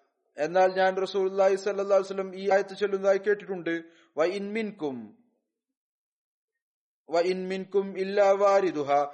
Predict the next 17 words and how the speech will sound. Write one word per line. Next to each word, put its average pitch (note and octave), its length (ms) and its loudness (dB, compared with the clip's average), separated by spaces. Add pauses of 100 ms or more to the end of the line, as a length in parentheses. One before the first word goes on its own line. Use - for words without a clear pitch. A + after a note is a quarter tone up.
(240)
കാന F3+ 240 4
അലാ F#3 380 6
റബ്ബിക F#3+ 400 2
ഹത്മൻ F#3 340 -2
മഖ്ദിയ്യ.'" D#3+ 680 0 (1800)
നിങ്ങളെല്ലാവരും F#3+ 920 4
തീർച്ചയായും G3 680 2 (720)
അതിൽ E3 260 0
പ്രവേശിക്കുന്നതാണ്, G3 1200 2 (2000)
അതായത് F#3+ 380 2
നരകത്തിൽ G3 640 0 (240)
ഇത് F3+ 480 0
നിശ്ചയിക്കപ്പെട്ടിട്ടുള്ള G3+ 880 -2
ഒരു F#3+ 160 0
കാര്യമാണ്, F3+ 400 2
നിന്റെ F3+ 280 0 (140)
റബ്ബിൽ F#3 440 -4